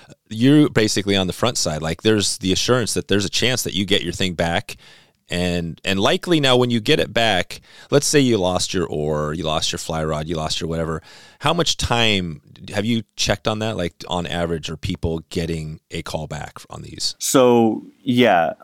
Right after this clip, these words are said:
Speaker 2: we cannot guarantee that our decals are gonna get your items back. We cannot guarantee that they're gonna prevent theft. We can't pre-, we can't guarantee any of that stuff. What we do is we can guarantee that your gear is identifiable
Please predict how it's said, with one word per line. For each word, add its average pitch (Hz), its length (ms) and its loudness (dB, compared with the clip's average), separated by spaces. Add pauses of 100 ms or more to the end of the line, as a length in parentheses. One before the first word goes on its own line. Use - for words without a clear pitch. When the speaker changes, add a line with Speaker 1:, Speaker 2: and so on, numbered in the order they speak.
(140)
Speaker 2:
we 156 360 4
cannot 175 500 0
guarantee 113 800 4
that 107 120 2
our 101 100 2
decals 95 400 0
are 101 80 -2
gonna 95 180 0
get 95 220 -2
your 90 80 2
items 95 200 -4
back. - 380 0
We 98 140 -2
cannot 117 320 0
guarantee 117 640 2
that 98 320 2 (300)
they're 104 100 0
gonna 104 140 2
prevent 98 440 0
theft. - 600 -2 (400)
We 113 100 2
can't - 260 0
pre-, 117 300 0
we 117 120 0
can't 113 200 -2
guarantee 104 380 0
any 92 80 0
of 90 80 -2
that - 80 -2
stuff. - 240 -4 (880)
What 117 180 4
we 127 140 4
do 139 260 8
is 131 100 8
we 117 120 4
can 123 180 4
guarantee 113 460 2
that 101 180 0
your 104 80 0
gear 92 240 2
is 95 80 0
identifiable 92 880 0